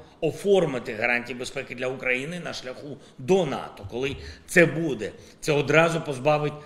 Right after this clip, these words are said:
російський реваншизм його мети. Той, хто руйнує, сам повинен зруйнуватися. Терор повинен програти, і ми маємо це забезпечувати кожним нашим кроком, кожним нашим вибором і кожним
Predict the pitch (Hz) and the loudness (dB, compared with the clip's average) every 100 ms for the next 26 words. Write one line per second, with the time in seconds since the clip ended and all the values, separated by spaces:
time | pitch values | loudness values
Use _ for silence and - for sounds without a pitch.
0 | - - _ - - 147 170 - 190 147 | -20 -20 _ -14 -4 2 2 0 -4 -4
1 | - 135 123 123 - 175 131 139 127 123 | -4 -4 -4 -4 -6 -6 -4 -4 -4 -2
2 | 135 131 127 92 87 160 151 120 - 175 | -2 -4 -8 -12 -8 0 2 2 -2 0
3 | 117 - - - 147 147 143 151 175 190 | 0 -2 -14 -4 2 4 2 2 0 -2
4 | 175 - - - - - 156 175 175 175 | -4 -10 -20 -12 -6 -2 0 0 -2 -8
5 | - - 156 139 135 151 156 143 - - | -18 -6 0 0 2 0 0 -2 -8 -16
6 | 110 160 147 147 151 147 101 - - - | -4 0 0 2 2 2 0 -4 -14 -18
7 | - _ _ _ - 170 175 147 - 127 | -20 _ _ _ 0 4 6 6 4 -6
8 | 123 113 107 107 107 123 160 156 113 110 | -6 -6 -6 -6 -6 -4 -6 -8 -8 -8
9 | 113 123 127 120 - - - - 127 - | -8 -8 -8 -12 -16 -20 -20 -4 -2 -4
10 | - - 120 127 123 143 127 127 117 123 | -12 -8 -6 -4 -6 -8 -8 -8 -10 -10
11 | - 147 113 113 123 117 110 123 160 170 | -6 -6 -6 -10 -10 -10 -12 -6 -4 -4
12 | 165 147 - - - 165 120 110 123 117 | -8 -12 -18 -10 2 2 0 -6 -4 -4
13 | 107 98 104 131 185 170 165 135 - - | -8 -12 -4 2 4 4 0 -4 -12 -20
14 | - - 147 160 147 151 | -16 -12 -2 0 0 -6